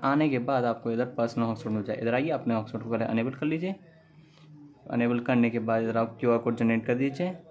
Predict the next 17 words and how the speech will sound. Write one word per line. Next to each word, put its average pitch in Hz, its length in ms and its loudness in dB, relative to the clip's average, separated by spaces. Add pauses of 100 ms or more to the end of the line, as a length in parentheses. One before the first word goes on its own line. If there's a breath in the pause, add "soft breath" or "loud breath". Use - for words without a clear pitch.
(260)
देखिए, 113 260 -6
क्यूआर 120 240 2
कोड 117 180 -2
generate 117 300 0
हो 120 60 -2
चुका 139 180 -8
है। 170 140 -10 (420 soft breath)
फिर 120 80 0
आप 113 60 -6
दूसरा 117 300 0
phone 139 200 2
लीजिए, 156 340 2 (140)
दूसरे 117 320 -8
phone 113 260 -4
के 113 120 -8
साथ 113 300 -4
आप 110 300 -2